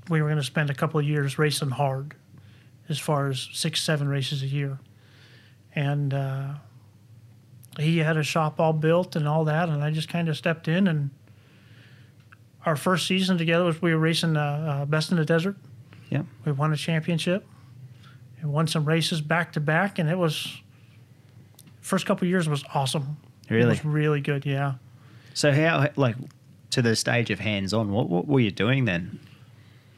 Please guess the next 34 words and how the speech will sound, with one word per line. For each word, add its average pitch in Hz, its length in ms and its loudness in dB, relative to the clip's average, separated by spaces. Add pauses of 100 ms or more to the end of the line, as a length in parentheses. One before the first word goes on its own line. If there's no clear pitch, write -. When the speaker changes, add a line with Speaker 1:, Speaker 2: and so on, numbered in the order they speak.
(180)
Speaker 1:
Everything. 139 440 -2 (120)
Complete 156 460 -2
Speaker 2:
The - 60 -8
whole 120 160 2
package? 101 340 -2
Speaker 1:
complete 160 460 -2
tear 160 260 2
down 160 440 2
to, 135 180 -2 (580)
to 151 120 -4
rebuild 160 640 2
and 151 100 -2
get 147 160 -2
ready 151 180 0
for 165 120 -4
the 156 80 0
next 156 260 -4
race. 185 380 -4 (720)
And 147 180 0
then, 139 320 0
uh, 135 340 -4 (1300)
we 156 120 0
tear 151 240 0
it 151 80 -4
back 151 200 0
down 175 340 0
and 139 180 -4 (920)
start 151 360 -2
over 190 220 0
again 151 240 -2
for - 120 -6
the 170 60 0
next 202 240 -4
race. 135 280 -6